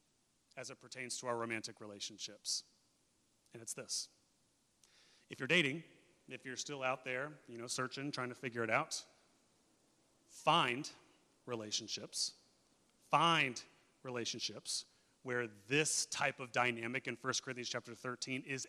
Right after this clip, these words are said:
actually possible. Doesn't have to be po-, possible on day one, but it has to be reachable with this person.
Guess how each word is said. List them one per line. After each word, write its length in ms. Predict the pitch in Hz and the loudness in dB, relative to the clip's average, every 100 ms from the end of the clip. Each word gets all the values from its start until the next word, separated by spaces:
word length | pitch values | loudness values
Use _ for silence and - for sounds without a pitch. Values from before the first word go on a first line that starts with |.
| - | 8
actually 600 | 139 127 - 180 143 131 | 8 8 4 0 -2 -6
possible. 640 | - 120 - 113 95 123 - _ _ _ _ _ _ _ | -2 -2 -2 -6 -10 -16 -16 _ _ _ _ _ _ _
Doesn't 180 | - 143 | -6 2
have 80 | 165 | 2
to 60 | 175 | 2
be 80 | |
po-, 160 | 156 165 | 0 0
possible 380 | 160 165 165 175 | 4 2 4 4
on 80 | 170 | 6
day 160 | 175 | 6
one, 340 | 160 127 127 147 - - | 6 4 2 0 -6 -6
but 100 | 131 | -2
it 60 | |
has 120 | 143 - | 0 0
to 80 | |
be 80 | 180 | -2
reachable 540 | 160 170 - 117 113 123 - - | 0 2 0 -2 -6 -10 -18 -12
with 120 | 120 | -10
this 120 | 113 | -10
person. 320 | - 98 - | -12 -12 -12